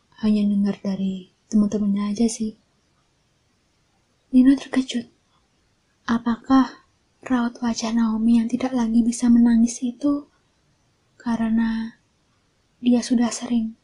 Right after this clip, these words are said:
menghadapi pemulihan itu? "Bro,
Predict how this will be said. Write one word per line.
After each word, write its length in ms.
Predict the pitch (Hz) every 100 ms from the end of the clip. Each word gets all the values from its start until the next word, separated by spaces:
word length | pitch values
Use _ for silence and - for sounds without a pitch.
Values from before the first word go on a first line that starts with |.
| _ _ -
menghadapi 560 | 233 226 220 233 240
pemulihan 560 | 240 240 233 233 233 254
itu? 320 | 277 262 220 - _ _ _ _ _ _ _ _ _ _ _ _ _ _ _ _ _ _ _ _ _ _ _ _ -
"Bro, 240 | 226 202